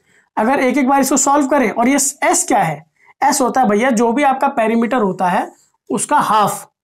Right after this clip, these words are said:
तो यानी कि ए प्लस बी प्लस सी का आधा, ये क्या हो जाएगा ट्वेंटी, क्योंकि ए प्लस बी प्लस सी का वैल्यू तो चालीस है, तो इसका आधा क्या होगा ट्वेंटी, यानी कि यहाँ पर हमें जो है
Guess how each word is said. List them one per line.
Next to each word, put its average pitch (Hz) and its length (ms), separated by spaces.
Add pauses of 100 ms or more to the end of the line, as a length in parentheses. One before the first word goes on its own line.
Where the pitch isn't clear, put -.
(340)
तो 214 60
यानी 208 260
कि 233 120 (180)
ए 226 420 (280)
प्लस 240 220
बी 220 520
प्लस 240 220
सी 233 120
का 262 120
आधा, 226 440 (580)
ये 233 100
क्या 269 120
हो 247 80
जाएगा 175 320 (400)
ट्वेंटी, 262 340
क्योंकि 240 420
ए 226 120
प्लस 254 240
बी 233 140
प्लस 262 260
सी 247 100
का 254 120
वैल्यू 247 240
तो 269 100
चालीस 302 400
है, 294 80 (340)
तो 247 80
इसका 240 200
आधा 262 180
क्या 269 160
होगा 170 260 (120)
ट्वेंटी, 285 400 (440)
यानी 214 240
कि 262 80
यहाँ 208 400
पर 302 100
हमें 214 340
जो 202 120
है 180 200